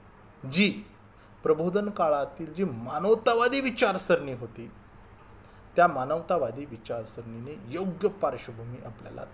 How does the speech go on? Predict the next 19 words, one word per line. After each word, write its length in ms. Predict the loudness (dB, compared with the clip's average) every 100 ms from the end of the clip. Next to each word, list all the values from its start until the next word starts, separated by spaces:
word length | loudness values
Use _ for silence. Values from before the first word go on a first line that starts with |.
| -10
तयार 220 | -8 -10 -12
केलेली 280 | -12 -12 -12 -10
आढळून 380 | -10 -12 -16 -16
येते. 340 | -18 -18 -18 -18 -20 -20 -20 -20 -16
कारण 200 | -12 -8
का 140 | -6
मानवतावादामध्ये 1400 | -6 -6 -10 -8 -4 -4 -6 -10 -14 -12 -12 -12 -16 -20 -20 -20 -20 -20 -20 -8
मानवाच्या 760 | -6 -4 -6 -8 -6 -2 -2 -4 -16 -20 -10
स्वातंत्र्य, 600 | -8 -6 -8 -10 -6 -6 -8 -16 -20 -20 -12
मानवाचे 540 | -8 -8 -10 -10 -10 -10
विचार 440 | -10 -8 -6 -6 -8 -18 -20 -20 -20 -20 -8 -4
या 120 | -2
सगळ्याला 420 | -4 -6 -8 -10
काय 200 | -10 -10
दिलं 180 | -8 -10
जातं? 260 | -10 -12 -14 -6
महत्त्व 400 | -6 -6 -10 -10
दिलं 260 | -10 -12
जातं. 360 | -12 -16 -20